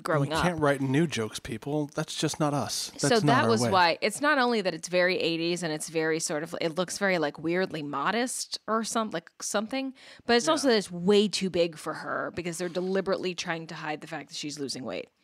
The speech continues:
Speaker 2: It's not great. None of this is great. None of the things that we've been talking about, about this outfit are great,
Speaker 1: <laughs> Right.
Speaker 2: including the outfit itself.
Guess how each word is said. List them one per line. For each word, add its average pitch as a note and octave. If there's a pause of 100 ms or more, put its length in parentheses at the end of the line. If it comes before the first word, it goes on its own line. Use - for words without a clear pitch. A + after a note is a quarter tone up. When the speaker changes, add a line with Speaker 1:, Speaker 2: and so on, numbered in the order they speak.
(600)
Speaker 2:
It's D#3+
not E3
great. A#2+ (100)
None F3+
of D#3+
this C#3
is B2
great. A#2 (100)
None C#3+
of C#3+
the C3
things C#3
that B2
we've B2
been A#2
talking A#2
about, A2
about A2+
this -
outfit A2+
are A2
great, G#2 (340)
Speaker 1:
<laughs> -
Right. A#2
Speaker 2:
including C3
the A#2+
outfit B2
itself. -